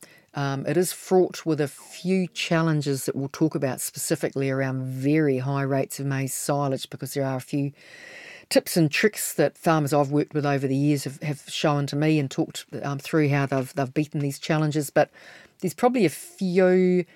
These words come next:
tips and tricks to work through. The other thing too is that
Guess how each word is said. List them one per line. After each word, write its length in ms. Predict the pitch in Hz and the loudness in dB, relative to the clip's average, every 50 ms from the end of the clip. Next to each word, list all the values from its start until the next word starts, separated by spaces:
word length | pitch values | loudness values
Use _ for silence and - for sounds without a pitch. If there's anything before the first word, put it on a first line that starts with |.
| _ _ - | _ _ -10
tips 280 | - - - - - | -8 -8 -6 -6 -6
and 80 | 156 135 | -6 -6
tricks 280 | - - - - - - | -4 -4 -6 -6 -6 -10
to 80 | - 147 | -8 -6
work 220 | 135 143 139 147 | -2 -2 -2 -2
through. 280 | 147 - - 139 131 135 - - - - - - - - - - _ _ _ _ _ _ _ - | -4 -6 -4 -4 -4 -4 -6 -12 -20 -20 -20 -20 -20 -20 -20 -20 _ _ _ _ _ _ _ -10
The 200 | - 160 196 202 | -2 2 4 4
other 160 | 214 220 277 | 4 4 2
thing 280 | 269 - - 202 170 160 - | 0 0 2 2 2 0 -2
too 180 | - - - 202 | -4 0 4 6
is 440 | 185 170 147 139 131 127 - - | 6 6 6 4 4 0 -2 -2
that 180 | - 151 - - | 0 0 0 -2